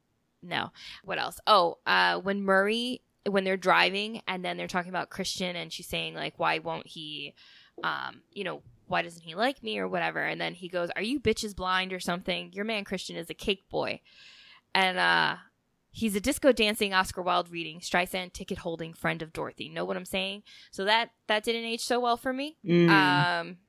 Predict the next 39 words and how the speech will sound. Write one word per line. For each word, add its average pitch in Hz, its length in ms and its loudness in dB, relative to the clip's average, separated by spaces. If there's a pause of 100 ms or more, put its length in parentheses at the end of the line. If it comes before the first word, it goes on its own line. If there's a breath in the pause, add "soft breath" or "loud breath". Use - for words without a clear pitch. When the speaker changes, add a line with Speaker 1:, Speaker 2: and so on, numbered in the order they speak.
(180)
Speaker 1:
going 240 280 8
to 240 60 4
Tower 226 380 4
Records. 180 480 0
So - 80 -8
the 175 60 -8
same 190 200 -2
thing 185 140 0
with 185 120 0
the 185 80 2
record 185 300 2
store. - 500 -2 (460 soft breath)
And 185 640 0
the 185 220 -8
whole, 202 680 -2
um, 170 400 -2 (120)
thing, 185 260 -4
how 175 460 -6
Cher 180 400 -4
is 170 240 -6
just 180 280 -8
like, 180 360 0
"Oh, 277 240 0
well, 196 460 2
I 202 100 0
don't 240 220 -4
s-," - 100 -18
you 214 160 -8
know, 180 80 -4
when 175 100 -6
she's 185 180 -8
looking 190 200 -6
for 180 120 -6
her, 175 180 -2 (560 loud breath)
her 180 220 0
collarless 180 800 0
Fred 175 320 2
Siegel 175 420 0
shirt, 156 400 0